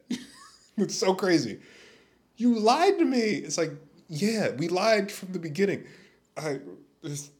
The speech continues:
the whole thing is fucked up, but it is a little bit funny. It is just a little tiny bit funny. Just a little tiny bit. It's just, what's funny is the,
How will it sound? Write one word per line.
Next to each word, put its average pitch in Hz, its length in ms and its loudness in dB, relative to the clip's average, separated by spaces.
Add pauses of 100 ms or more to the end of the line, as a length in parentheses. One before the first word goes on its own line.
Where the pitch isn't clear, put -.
(120)
the 175 200 -2
whole 180 120 6
thing 147 180 6
is 120 140 0
fucked 110 300 -2
up, 95 180 -2
but 113 100 0
it 123 140 -4
is 135 200 -2
a 117 80 -8
little 107 260 2
bit 101 160 -4
funny. 92 360 -10 (1600)
It 135 120 -2
is 120 160 -2
just 117 260 -4
a 101 40 -4
little 120 420 2
tiny 104 340 -4
bit 87 180 -8
funny. - 320 -14 (3750)
Just 139 160 -10
a 131 60 -6
little 160 360 -2
tiny 131 320 -2
bit. 107 380 -4 (1300)
It's 120 120 -4
just, - 320 -6
what's 135 260 0
funny 139 300 -4
is 110 400 -8
the, 101 180 -12